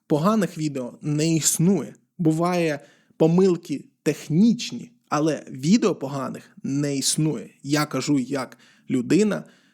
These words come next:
у сфері з досвідом більше десяти років.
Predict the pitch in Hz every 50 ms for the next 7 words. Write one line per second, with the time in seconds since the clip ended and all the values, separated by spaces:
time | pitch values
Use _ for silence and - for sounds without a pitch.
0 | _ - 156 - - - - - 151 156 165 160 160 - - - 135 131 135 139
1 | 139 - - 131 127 135 127 127 - 127 135 143 139 - - - 143 123 123 -
2 | - - - - - - - - - - 160 - - - -